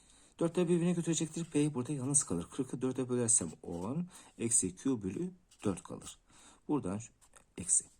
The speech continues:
Buradan P'mizin değerini çektik. Peki, şimdi bu durumda P'mizi çektikten sonra ne yapacaktık? Buradaki toplam hasıla fonksiyonunda P gördüğümüz, e, formülü yerine uygulayacağız arkadaşlar. Yani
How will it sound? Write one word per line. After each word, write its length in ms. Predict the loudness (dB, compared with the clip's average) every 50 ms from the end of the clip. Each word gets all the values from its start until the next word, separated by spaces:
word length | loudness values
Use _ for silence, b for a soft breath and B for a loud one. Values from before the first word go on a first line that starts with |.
| _ b b b b b -4
Buradan 300 | -4 -2 -2 -2 -2 -4
P'mizin 480 | -4 -2 -2 0 0 0 -2 -2 -2
değerini 320 | -2 -4 -4 -4 -4 -4 -4
çektik. 440 | -4 -4 -4 -6 -8 -10 -8 -8 -10 -12 -10 -6
Peki, 280 | -6 -4 -2 -4 -4 -4 -6 -18 -20 B B B B B B B -10
şimdi 320 | -8 -6 -4 -2 -2 -2 -2
bu 100 | -2 -2
durumda 400 | 0 0 0 0 0 -2 -4 -8 -8
P'mizi 400 | -4 -2 0 0 0 0 0 0
çektikten 460 | -2 -4 -4 -6 -8 -8 -4 -2 0
sonra 240 | 0 0 0 0 -2
ne 120 | -2 -2 -2
yapacaktık? 580 | -2 -2 -4 -4 -4 -6 -6 -6 -8 -8 -8 B B B B B B -6
Buradaki 540 | -4 -2 0 -2 -2 -4 -4 -2 -2 -2 -2 -2
toplam 280 | -6 -6 -4 -4 -4 -4
hasıla 360 | -2 -2 0 0 0 0 -2
fonksiyonunda 600 | -2 -2 -2 -4 -2 -2 -4 -4 -2 -4 -4 -6
P 160 | -4 -6 -4
gördüğümüz, 560 | -2 -2 -4 -4 -2 -4 -4 -4 -4 -6 -10 -14 -16
e, 40 | -20 -20 -20 -20 _ _ -16
formülü 380 | -8 -4 -2 0 0 0 -2
yerine 420 | -2 -2 -2 -4 -4 -4 -6 -6 -6 -4
uygulayacağız 480 | -4 -4 -4 -4 -6 -8 -8 -6 -8 -8
arkadaşlar. 440 | -8 -10 -12 -8 -6 -6 -6 -6 -6
Yani 540 | -6 -4 -4 -4 -4 -4 -4 -4 -4 -4